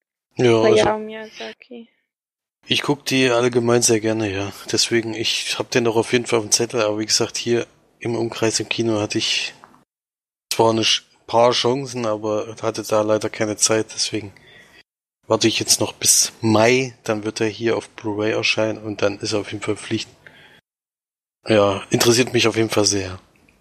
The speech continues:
Speaker 2: Guck ich auf jeden Fall auch gerne noch mal mit. Er hat auch eine ta-, total schöne Musik, das hab ich noch gar nicht gesagt. Er hat richtig coole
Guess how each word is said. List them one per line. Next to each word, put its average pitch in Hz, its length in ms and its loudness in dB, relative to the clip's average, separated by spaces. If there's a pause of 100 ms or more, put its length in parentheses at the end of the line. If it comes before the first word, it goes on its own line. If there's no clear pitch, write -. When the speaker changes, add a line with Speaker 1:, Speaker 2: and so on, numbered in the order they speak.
(400)
Speaker 2:
Guck 269 100 -4
ich 233 120 2
auf 226 100 4
jeden 226 120 -6
Fall 214 160 2
auch 214 80 -8
gerne 220 220 -2
noch 226 120 -4
mal 233 160 -4
mit. 226 280 -6
Er 233 80 4
hat 240 160 2
auch 226 120 2
eine 220 200 -12
ta-, - 220 2
total 254 360 2
schöne 254 320 -4
Musik, 240 400 -8
das - 80 -14
hab 220 60 -10
ich 220 60 -14
noch 226 100 -16
gar 220 120 -10
nicht 220 140 -16
gesagt. 220 420 -8 (540)
Er 226 60 -4
hat 226 160 -8
richtig - 340 -8
coole 240 680 2